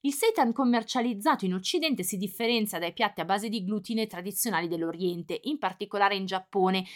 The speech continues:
dove veniva chiamato kofu, ovvero glutine di grano. Furono i monaci buddisti a inventarne l'impasto per sostituire i cibi di origine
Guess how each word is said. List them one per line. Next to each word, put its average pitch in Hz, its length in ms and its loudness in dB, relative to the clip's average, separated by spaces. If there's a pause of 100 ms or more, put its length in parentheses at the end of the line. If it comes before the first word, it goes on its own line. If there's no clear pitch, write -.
(180)
dove 220 340 4
veniva 220 440 2
chiamato 185 580 0
kofu, 185 580 -2 (440)
ovvero 185 500 6
glutine 220 480 4
di 180 120 -2
grano. 170 540 2 (320)
Furono 320 380 4
i 208 80 6
monaci 269 420 4
buddisti 180 680 -2
a 339 80 2
inventarne 277 680 4
l'impasto 185 640 0
per 311 140 -2
sostituire 294 640 2
i 302 80 0
cibi 208 420 0
di 262 100 4
origine 170 600 0